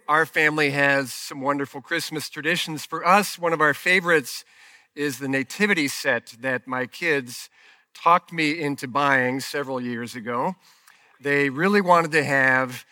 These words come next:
M-, Jesus, Mary, and Joseph in front of the house. So where do you go when you need the Holy Family? You go to Menards, of course. And yes,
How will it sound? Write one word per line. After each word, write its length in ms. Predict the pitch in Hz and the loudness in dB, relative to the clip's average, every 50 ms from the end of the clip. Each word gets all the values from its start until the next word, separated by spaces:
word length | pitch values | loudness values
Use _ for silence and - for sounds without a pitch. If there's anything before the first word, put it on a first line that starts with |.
| _ _ _ _ _ _ _ _ _ _ _ _ _ - | _ _ _ _ _ _ _ _ _ _ _ _ _ -18
M-, 220 | 120 123 135 - _ | -14 -14 -14 -14 _
Jesus, 480 | - - 175 185 180 170 180 151 - | -8 -4 -2 -2 -2 -2 -4 -6 -4
Mary, 260 | 139 139 139 135 135 135 | -2 2 2 2 2 2
and 120 | 131 127 | 0 -2
Joseph 720 | - 120 117 117 110 - - 123 110 - - - - - _ | -4 -6 -6 -6 -6 -8 -10 -12 -12 -12 -16 -20 -20 -20 _
in 140 | - 120 117 | -20 -20 -16
front 280 | - - 160 160 160 | -6 -2 0 0 2
of 140 | 160 147 135 | 0 0 0
the 80 | 139 127 | 0 0
house. 480 | 127 135 143 98 - - - - - _ _ _ _ _ _ _ _ _ _ _ _ _ - | 2 2 0 0 -2 -8 -14 -16 -16 _ _ _ _ _ _ _ _ _ _ _ _ _ -12
So 160 | - - 135 | -8 -6 -4
where 220 | 131 123 139 147 156 | -2 0 0 0 2
do 60 | 160 | 0
you 120 | 165 160 | 0 -2
go 500 | 143 139 151 160 170 190 214 247 254 233 _ _ | 0 2 4 6 6 6 6 4 2 -2 _ _
when 240 | - 127 123 127 127 | -16 -10 -8 -6 -4
you 120 | 127 127 127 | -4 -2 -2
need 320 | 131 143 143 143 147 139 | 0 0 0 0 -2 -2
the 80 | 139 131 | -4 -4
Holy 280 | 147 156 156 156 151 | -2 -2 -2 -2 -4
Family? 560 | 143 - 170 160 170 185 202 214 226 247 233 - _ _ _ _ _ _ _ _ _ _ _ _ _ _ _ _ _ _ _ | -4 -2 -2 0 0 2 0 0 0 -2 -4 -6 _ _ _ _ _ _ _ _ _ _ _ _ _ _ _ _ _ _ _
You 120 | - 123 123 | -14 -12 -6
go 160 | 113 123 123 | -2 -2 -2
to 60 | 135 | 0
Menards, 720 | 151 165 170 214 240 202 131 104 92 85 - - - - - | 0 0 2 2 2 2 2 0 -4 -10 -14 -18 -18 -18 -20
of 100 | 113 - | -20 -8
course. 420 | - 190 208 151 95 - - - - - - - - - - - - - - - - - - - _ - - _ _ _ _ _ _ _ _ _ _ _ - | -2 0 0 0 0 -2 -8 -16 -18 -20 -20 -20 -20 -20 -20 -20 -20 -20 -20 -20 -20 -20 -20 -20 _ -20 -20 _ _ _ _ _ _ _ _ _ _ _ -14
And 160 | 123 120 127 | -10 -2 2
yes, 540 | 143 165 185 220 208 - - - - - | 6 6 6 6 6 2 -4 -10 -10 -12